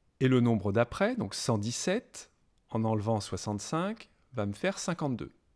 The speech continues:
Donc finalement, en enlevant soixante-cinq à un nombre quelconque, dans la première colonne, j'aurai zéro, vingt-six, cinquante-deux, c'est-à-dire que des multiples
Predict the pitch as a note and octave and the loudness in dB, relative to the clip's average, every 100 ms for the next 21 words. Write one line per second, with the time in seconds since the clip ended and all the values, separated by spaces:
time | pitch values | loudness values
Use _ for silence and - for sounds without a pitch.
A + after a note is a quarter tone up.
0 | _ _ _ - D3 - G3 F3 F3 E3 | _ _ _ -2 -2 2 2 2 4 2
1 | A#2+ - A#2+ A#2 C#3 D#3 D3+ C#3+ D3+ C#3 | 0 -2 0 4 6 6 4 2 2 2
2 | A#2 _ _ _ - C3 - B2+ A#2+ - | -4 _ _ _ -2 -2 2 0 0 0
3 | B2+ A#2 - - - _ _ - A2+ G#2+ | 2 2 -2 -14 -20 _ _ -6 -2 2
4 | A2 A#2 F#2+ G2+ A2 G2+ D#3 F#3+ C#4+ - | 2 2 2 -2 -2 -2 0 -2 -2 -8
5 | - _ _ _ _ A2+ D#3 F#3+ F3+ D#3+ | -20 _ _ _ _ 2 4 4 2 2
6 | D3+ - C3 C3 D#3 A3 B3 A#3 B2+ B2 | 2 2 2 4 4 2 -2 -6 0 2
7 | A2+ C#3 F#3+ C3+ B2 G2+ A#2+ E3 F#3 C3 | 4 2 0 0 0 2 4 4 2 0
8 | A2+ - - D#3+ G3+ - A2 A2+ G#2+ G#2+ | -2 -2 -4 -4 -4 -4 -2 0 -2 0
9 | C#3+ G#3 - A2+ G#2 G#2+ D3+ F#3+ - - | 0 0 -4 -4 -2 0 -2 -4 -6 0
10 | G#3 F#3 C#3+ B2 - - F3 - | 0 2 2 0 -2 -8 -8 -12